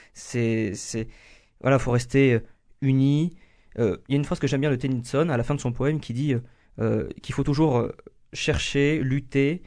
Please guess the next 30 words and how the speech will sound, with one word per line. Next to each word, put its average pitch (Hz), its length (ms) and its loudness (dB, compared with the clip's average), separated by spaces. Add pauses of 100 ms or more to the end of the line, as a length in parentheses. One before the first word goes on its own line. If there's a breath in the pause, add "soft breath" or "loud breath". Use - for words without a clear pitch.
(220 soft breath)
mais 123 60 0
surtout 135 240 -2
jamais 127 200 0
rien 139 160 2
céder. 117 420 -2 (480 soft breath)
Et 123 60 0
en 123 60 4
fait, 151 160 2
c'est 135 100 0
ça. 123 120 0
Faut 123 140 -2
toujours 143 280 0
qu'on 127 120 -2
reste 135 420 -2 (500 soft breath)
unis 139 380 2 (800)
dans 143 140 2
les 143 60 4
différents, 131 340 -2
euh, 123 340 -4
événements, 127 540 2
euh, 113 80 0 (420 soft breath)
euh, 101 300 -2 (560)
qui, - 160 -8
je 120 60 0
ne 123 80 4
le 127 60 4
souhaite 135 280 2
pas, 131 500 4 (300 soft breath)
euh, 92 420 -8
arriveront. 123 560 2